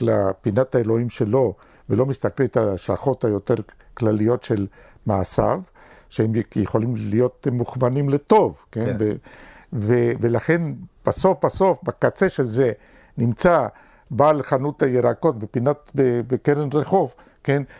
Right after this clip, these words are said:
Speaker 1: שהוא פשוט לא יכול לעמוד בפני כל הרגולציה הזאת, כי מבקשים ממנו שישים, אה, אה, ספרינקלרס, כן? ב-, בתוך חנות שפתוחה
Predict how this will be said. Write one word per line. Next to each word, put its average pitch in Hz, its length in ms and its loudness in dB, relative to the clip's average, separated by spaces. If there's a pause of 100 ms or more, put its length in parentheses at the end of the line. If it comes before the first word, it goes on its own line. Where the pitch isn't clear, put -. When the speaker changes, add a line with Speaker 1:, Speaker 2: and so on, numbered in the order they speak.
(120)
Speaker 1:
שהוא 139 160 0
פשוט 156 240 0
לא 165 120 4
יכול 151 240 0
לעמוד 123 340 0
בפני 107 260 -6
כל 123 140 0
הרגולציה 107 580 -2
הזאת, 143 300 0
כי 131 80 -6
מבקשים 107 480 -4
ממנו 127 420 -2 (300)
שישים, 120 460 -2 (380)
אה, 160 60 2 (240)
אה, 107 260 0
ספרינקלרס, 120 680 -2
כן? 131 260 0
ב-, 110 320 0 (320)
בתוך - 300 -2
חנות 139 260 -2
שפתוחה 131 680 -2